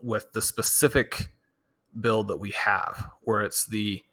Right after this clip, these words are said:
Q B one in the first couple of rounds and then the Q B two after six. But with that, you have very good win rates overall, which is one of the reasons why we're doing it. But then with three tight ends, a thirteen percent win rate, with four tight ends, nineteen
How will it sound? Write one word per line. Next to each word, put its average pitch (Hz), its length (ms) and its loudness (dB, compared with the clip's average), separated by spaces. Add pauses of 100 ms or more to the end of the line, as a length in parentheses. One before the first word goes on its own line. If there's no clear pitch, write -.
(320)
Q 147 140 6
B 123 160 4
one 110 360 6
in 107 120 -2
the 107 80 -2
first - 240 4
couple 117 240 0
of 101 60 0
rounds 101 380 2
and 110 140 -4
then 104 100 -2
the 101 80 -4
Q 113 180 -2
B 107 100 0
two 110 340 -2
after 104 340 2
six. - 520 6 (360)
But 107 180 8
with 160 240 8
that, 107 300 8 (400)
you 127 120 8
have 113 520 10
very 143 280 10
good 139 140 4
win 123 160 4
rates 113 220 4
overall, 110 360 6
which 92 120 -4
is 117 120 0
one 117 80 6
of 110 60 4
the 104 60 2
reasons 104 260 -2
why - 100 -2
we're 76 80 -4
doing 160 260 10
it. - 180 4 (200)
But 135 140 4
then 123 180 8
with 113 140 4
three 156 160 8
tight 131 220 8
ends, 120 240 4
a 101 80 2
thirteen 123 360 4
percent 113 300 -2
win 113 180 0
rate, 110 240 2
with 101 140 -2
four 131 220 6
tight 117 260 2
ends, 107 340 2
nineteen 110 840 0